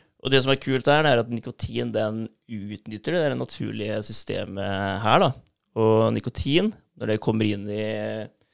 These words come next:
inn i kroppen vår og opp i hjernen, så binder den seg til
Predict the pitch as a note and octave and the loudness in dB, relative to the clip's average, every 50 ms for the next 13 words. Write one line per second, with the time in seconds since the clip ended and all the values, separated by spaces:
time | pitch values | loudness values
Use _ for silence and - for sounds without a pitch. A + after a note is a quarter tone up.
0 | _ _ _ _ _ _ - A2 G#2+ G#2 G#2+ G#2+ G#2+ G#2 G#2 - A2 G2+ - A2 | _ _ _ _ _ _ -8 -6 -4 -2 -2 -2 -2 -2 -4 -6 -8 -8 -6 -6
1 | G#2+ A#2+ B2 D3 F#3 F3+ A#2+ A2+ G2+ G#2 - - A#2 A2 G#2+ G#2+ G#2+ A2+ A2 G2+ | -4 -2 0 0 0 0 0 0 -2 -2 -4 -2 -2 0 0 2 2 2 2 2
2 | G2 A#2+ C#3+ C#3+ - A2+ G#2 - _ - G#2 G2 G2+ G#2 G2+ G#2 G2+ G2 - - | 2 -2 -2 -2 -2 -2 -4 -8 _ -8 -6 -6 -6 -8 -10 -10 -10 -8 -4 -2
3 | B2+ C3 C3 - - A#2 A2 A2 G#2+ | -2 -2 -4 -4 -6 -6 -4 -4 -4